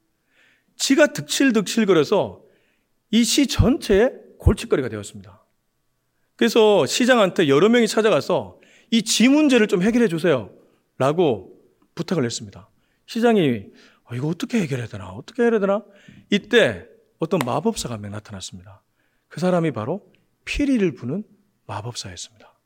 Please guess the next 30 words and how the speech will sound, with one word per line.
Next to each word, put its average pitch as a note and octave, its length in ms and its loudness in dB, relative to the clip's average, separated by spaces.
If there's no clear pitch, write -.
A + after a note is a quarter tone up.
이 F#3 80 2
피리 C#4+ 300 0
부는 G#3 220 2
마법사가 E3+ 440 2
나타나서 D3 680 -2
시장한테 F3+ 480 0
얘기합니다. F#2+ 460 -6
"내가 F3+ 300 6
여기 F3 320 2
하멜른시에 A3 760 2
있는 C3+ 300 -2
모든 A#3+ 520 4
쥐들을 D#3+ 600 -2
쫓아보낼 E3+ 520 -2
수 - 100 -12
있는데 A2 440 -8
만약 F3+ 340 -2
그렇게 F#3+ 320 -2
하면 D3+ 320 -4
나에게 C3+ 260 2
금화 B2+ 260 -4
천 A#3+ 220 -4
냥을 G3+ 160 -4
주시오." G2+ 380 -14
시장이 G#3+ 420 2
이 C#3+ 40 0
급한 A#3 300 0
마음에 B2 380 2
"오케이." D#3+ 480 -2
했습니다. A2+ 420 -10